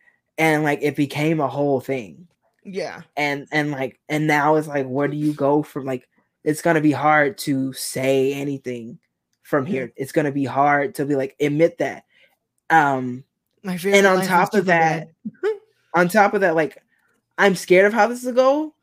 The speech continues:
Speaker 1: but that's, uh, but for two reasons. One, because I'm gonna feel bad for, ha-, for Bucky if, like, like, if Mister Nakajima, like, lashes out,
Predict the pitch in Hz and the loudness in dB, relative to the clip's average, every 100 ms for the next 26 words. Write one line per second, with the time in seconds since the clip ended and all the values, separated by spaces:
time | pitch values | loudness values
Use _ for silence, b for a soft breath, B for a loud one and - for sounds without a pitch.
0 | _ _ - 180 180 185 180 _ - 160 | _ _ -10 -2 2 2 0 _ -6 -4
1 | 156 - 147 175 165 175 160 208 190 160 | -4 -8 0 0 0 -4 -2 -2 0 0
2 | 147 139 156 180 233 269 285 _ b b | -2 -8 -4 0 0 0 -6 _ b b
3 | 170 170 180 147 160 190 196 220 208 202 | 2 4 2 4 2 2 4 2 2 4
4 | 190 160 156 165 185 - 170 139 196 - | 4 6 4 4 2 -2 -4 0 0 0
5 | 160 - 156 156 165 131 143 147 135 - | -2 0 0 0 -4 -4 -6 -2 -4 -4
6 | _ _ _ _ 151 139 151 156 175 175 | _ _ _ _ -8 -4 -2 -2 -2 0
7 | 202 202 196 196 214 214 220 269 _ _ | 2 2 0 -2 -2 -2 -4 -6 _ _
8 | _ _ 190 190 190 208 214 220 240 254 | _ _ 0 4 4 4 2 0 2 2
9 | 254 | -2